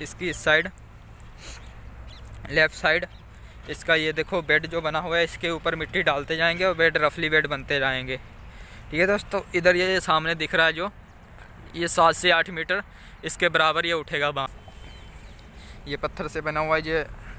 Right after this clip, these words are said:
एक से डेढ़ मीटर down रहेगा जो, ये पत्थर वाला, इसके इस side आपकी मिट्टी के bed बनते जाएंगे और ऊपर उठता जाएगा। ये गुलाई में dam है दोस्तों, गुलाई में dam है, इधर से start हुआ है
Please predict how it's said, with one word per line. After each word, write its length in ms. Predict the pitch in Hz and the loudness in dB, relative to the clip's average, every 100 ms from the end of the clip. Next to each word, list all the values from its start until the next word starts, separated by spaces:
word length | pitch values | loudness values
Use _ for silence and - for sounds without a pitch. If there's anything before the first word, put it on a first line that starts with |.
| - - | -12 -6
एक 140 | 151 | -4
से 140 | - 160 | -2 0
डेढ़ 180 | 160 | 2
मीटर 220 | 160 151 156 | 0 0 0
down 300 | 151 147 156 | 0 0 0
रहेगा 300 | 151 156 151 | 0 2 0
जो, 140 | 160 185 - - - | 0 -6 -8 -12 -8
ये 60 | 151 | -4
पत्थर 280 | 156 - 160 | -2 2 4
वाला, 180 | 160 | 6
इसके 260 | 160 - 160 | 4 2 0
इस 80 | 151 | 2
side 260 | 156 151 | 4 6
आपकी 320 | 156 - 202 220 - - - - - - - - - | 4 0 -4 -4 -10 -16 -16 -16 -18 -16 -16 -16 -6
मिट्टी 260 | 147 - 170 | -6 0 2
के 260 | 170 175 165 | 6 6 6
bed 200 | 156 151 | 4 4
बनते 280 | 147 139 156 | 0 0 2
जाएंगे 240 | 151 165 | 2 4
और 120 | 170 | 2
ऊपर 200 | 156 151 | 2 0
उठता 300 | 143 139 147 147 | -2 0 2 4
जाएगा। 340 | 135 127 131 - - | 2 0 -4 -8 -6
ये 100 | 147 | -6
गुलाई 320 | 151 151 151 | 0 4 4
में 160 | 170 170 | 4 0
dam 240 | 160 165 185 | 0 -2 -2
है 120 | 160 | -2
दोस्तों, 400 | 165 170 - 208 - - - - - - - - - - - - | -2 -2 -2 -2 -4 -18 -18 -18 -18 -18 -18 -18 -18 -16 -16 -8
गुलाई 300 | 143 143 143 | 0 4 4
में 120 | 160 156 | 2 2
dam 220 | 151 160 | 2 2
है, 80 | 170 | -2
इधर 240 | 156 156 | -2 -4
से 160 | 151 165 | -2 -6
start 300 | - 151 151 | -2 0 2
हुआ 200 | 151 | 2
है 100 | 147 | 2